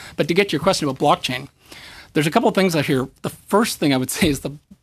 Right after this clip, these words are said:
best way to be successful with blockchain is don't talk about <laughs> blockchain. Uh, 'cause the problem is it's very laden. There's a lot of different ideas about what it is and what it isn't. Uh, the second thing I would say about blockchain is one of the things that I would bring on is the privacy component.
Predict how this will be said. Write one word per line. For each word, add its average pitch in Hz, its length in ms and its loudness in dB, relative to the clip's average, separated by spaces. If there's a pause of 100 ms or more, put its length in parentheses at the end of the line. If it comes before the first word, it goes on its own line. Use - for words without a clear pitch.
best 175 240 0
way 165 80 2
to 151 80 2
be 151 80 2
successful 156 420 -4
with 135 160 -4
blockchain 156 420 -2
is 127 80 -4
don't 160 280 -6
talk 147 220 -2
about 175 160 -2
<laughs> - 60 -8
blockchain. - 380 -2 (580)
Uh, 143 220 2 (480)
'cause 160 160 0
the 156 100 2
problem 196 280 2
is 143 100 0
it's 139 140 -2
very 160 260 4
laden. 143 380 2
There's 120 120 -4
a 135 40 0
lot 151 240 2
of 147 60 -4
different 147 260 -2
ideas 135 260 -2
about 131 140 -2
what 139 160 0
it 135 100 -2
is 135 120 0
and 135 100 2
what 131 100 0
it 127 80 -6
isn't. 127 300 -4 (520)
Uh, 143 120 0
the 147 80 -2
second 208 420 0
thing 156 140 0
I - 20 2
would 135 100 -2
say 160 120 -4
about 143 180 -2
blockchain 143 480 0
is 131 180 -2
one 160 140 0
of 151 80 0
the - 80 -8
things 147 240 0
that 156 140 -12 (240)
I 151 80 -2
would 139 160 -6 (340)
bring 151 240 0
on 156 240 2
is 131 80 0
the 135 80 -4
privacy 160 400 0
component. 123 480 -8